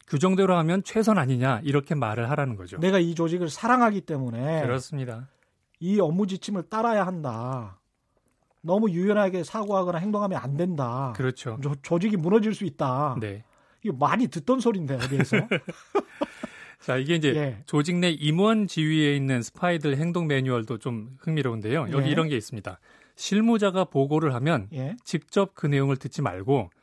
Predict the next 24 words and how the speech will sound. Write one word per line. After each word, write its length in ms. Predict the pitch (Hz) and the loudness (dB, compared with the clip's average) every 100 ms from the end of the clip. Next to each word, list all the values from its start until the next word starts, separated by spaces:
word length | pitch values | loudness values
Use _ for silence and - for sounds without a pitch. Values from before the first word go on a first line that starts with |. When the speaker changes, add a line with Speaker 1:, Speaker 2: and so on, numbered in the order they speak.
| _ _ | _ _
Speaker 1:
반드시 440 | - 127 139 165 143 | -6 -2 0 0 -2
중간 460 | - 143 160 190 | -2 0 4 4
관리자를 460 | 180 170 165 160 156 | 4 2 2 2 0
통해서만 680 | - 185 180 156 139 170 202 | 0 0 0 0 2 2 2
받아라." 420 | 110 104 98 - _ _ _ _ _ _ | -2 -6 -8 -12 _ _ _ _ _ _
이런 200 | 143 151 | 0 2
내용이 200 | 135 117 | 2 0
있고요. 340 | 98 117 104 170 _ _ _ | -4 -6 -6 -8 _ _ _
Speaker 2:
아, 160 | - - | -20 -18
실무자를 520 | - 285 294 247 233 | -10 -4 2 4 4
완전히 280 | 175 143 247 | 2 0 -2
배제시켜버리는 960 | - 170 240 - - 170 135 120 107 117 | 0 0 0 -2 -6 -6 -6 -6 -10 -14
Speaker 1:
네. 140 | 98 87 | -12 -12
Speaker 2:
거군요. 600 | 123 113 120 175 95 92 | -12 -10 -10 -10 -12 -16
Speaker 1:
층층이 640 | - 214 143 233 202 190 175 | -4 -2 0 2 2 2 0
Speaker 2:
어. 40 | |
Speaker 1:
이제 300 | 135 123 110 - _ _ _ | 0 -2 -4 -8 _ _ _
업무 580 | - 139 160 165 151 123 131 | -4 0 2 4 2 0 -2
효율을 240 | 190 170 | 0 0
떨어뜨리는 480 | 156 170 - 139 117 | 0 -2 -2 -4 -4
거죠. 280 | 104 101 156 - | -4 -6 -8 -8
Speaker 2:
예. 120 | 160 131 | -6 0
Speaker 1:
또 100 | 160 | 2
하나 280 | 151 143 | 2 0